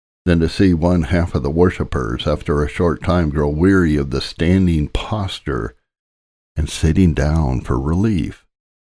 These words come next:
This may indeed be done, and often is done, without reason and very improperly,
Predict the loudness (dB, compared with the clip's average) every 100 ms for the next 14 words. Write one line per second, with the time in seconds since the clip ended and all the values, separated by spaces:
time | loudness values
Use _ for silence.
0 | _ _ -2 0 2 4 4 4 4 4
1 | 2 0 0 0 0 0 2 0 0 0
2 | 2 0 -2 -4 -2 0 0 0 -2 0
3 | 0 2 0 -2 -2 -2 -2 -2 -6 -6
4 | -2 0 0 -2 -6 -8 -10